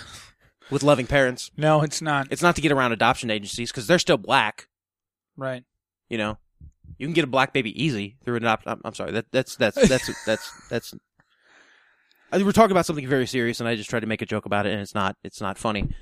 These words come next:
Speaker 2: Um, yeah. Uh, this directly ties, and, and people aren't paying attention to it, but the whole stuff in the past week, and if, if you're not, if you're a Redditor, get on R Pizzagate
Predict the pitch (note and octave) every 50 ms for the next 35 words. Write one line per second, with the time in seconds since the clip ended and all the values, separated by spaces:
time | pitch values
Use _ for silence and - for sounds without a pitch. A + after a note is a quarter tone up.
0 | - _ _ _ _ _ _ _ - A#2+ A2 G#2+ G#2+ G2 E2+ - _ _ _ _
1 | _ _ _ _ _ _ _ _ _ _ _ _ _ _ _ _ _ _ _ _
2 | _ _ _ _ _ _ _ _ _ _ _ _ - - F3 F#3+ C#3 - - -
3 | _ _ _ _ _ _ _ _ - - - _ _ _ - A2 A#2 A#2 A2 F#2+
4 | - - F2 - _ _ _ _ _ _ _ _ _ _ _ _ _ _ - -
5 | C#3 B2+ - - - B2+ C3 C3+ - D3 C#3 - - A#2+ A2+ A2+ A2 A2 - -
6 | C3 B2+ C3 A2 C#3 C3+ A#2+ - E3+ G3 F3 D#3+ D3 C3 - C#3 B2+ A2 G2 A#2
7 | A#2+ - B2 A2 - G#2+ G2+ G2 - _ _ _ _ _ _ _ _ - C3 -
8 | - G2 - C3 - - E3 F#3 G3 G#3 G3 - - - D#3 C#3+ - C#3+ B2+ -
9 | B2 B2+ B2 - G#2+ G#2+ G2 - A2+ C3 C3+ - - E3+ - - D3+ D#3+ D#3+ F3
10 | G3 G3+ F#3+ - _ _ _ _ _ _ _ _ - - F#3+ F3+ E3+ F3 F#3 F3+
11 | E3+ E3 F3 F3 E3+ - _ _ _ _ _ _ - C3 D#3 E3+ F3 D#3+ C3+ -
12 | - C3+ C#3 C#3 C3 - C#3+ D3+ C#3+ - B2 G#2+ B2 A#2 A#2+ -